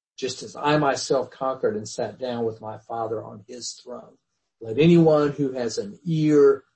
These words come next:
listen to what the Spirit is saying to the churches." What is, what's part of this pattern is a condemnation for a practice they have. In this instance, of relying upon their riches.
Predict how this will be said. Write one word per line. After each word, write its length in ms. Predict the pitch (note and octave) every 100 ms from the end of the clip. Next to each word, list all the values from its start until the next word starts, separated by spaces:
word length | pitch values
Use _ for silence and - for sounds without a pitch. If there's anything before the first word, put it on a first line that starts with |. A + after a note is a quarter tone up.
| _ _
listen 440 | C3+ C#3 - B2
to 60 | A2+
what 180 | A#2 -
the 80 |
Spirit 460 | A2 - A2+ A2+ A2
is 160 | A2 -
saying 400 | G#2+ G#2+ G#2 G#2
to 40 | _
the 160 | _
churches." 720 | - A#2 A2+ - - - - _ _ _ _ _ _ _ _ _ _ _ _ _ _
What 200 | D3 E3
is, 380 | E3+ C3+ - - _ _
what's 340 | D#3+ C#3+ - -
part 360 | - E3 F#3
of 100 | F#3+
this 200 | G3+ G3+
pattern 520 | - F3 D3+ A#2 A2+
is 180 | B2 A#2
a 140 | A#2+ G#2
condemnation 1040 | - - E3+ F#3 F#3+ F#3 D#3+ D3 - C3+
for 220 | A#2+ A#2+
a 60 | G#2+
practice 580 | - C3+ C3+ - C3 -
they 220 | A#2+ A#2
have. 400 | A#2+ A#2 G#2 - _ _ A2+ A2 _ _ _ -
In 60 | B2
this 200 | C3+ C#3
instance, 560 | C3 A#2+ - A2 -
of 240 | A2+ G#2 _ _ _ _ _ C#3+
relying 600 | C#3 C3 C3+ C3+ C3+ B2
upon 260 | C3+ B2
their 180 | A#2 A2+
riches. 800 | A2 B2+ C3 - - - -